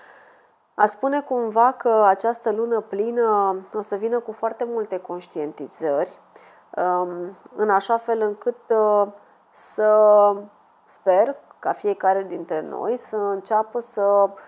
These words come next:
um, își acorde mai mult timp sufletului, uh, să se trezească, să aibă mai multă grijă de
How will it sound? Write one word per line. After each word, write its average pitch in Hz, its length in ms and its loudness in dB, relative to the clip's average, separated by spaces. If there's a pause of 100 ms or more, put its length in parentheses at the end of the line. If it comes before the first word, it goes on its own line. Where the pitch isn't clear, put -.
(260)
um, 180 640 -2 (240)
își 220 460 -6 (800)
acorde 226 520 -2
mai 185 200 -6
mult 190 340 -8
timp 190 240 -8
sufletului, 269 960 -2 (580)
uh, 190 300 -2
să 196 340 -6
se 190 220 -8
trezească, 190 800 -2
să 262 160 -4
aibă 185 220 -2
mai 170 160 -2
multă 175 380 -6
grijă 190 340 -8
de - 120 -8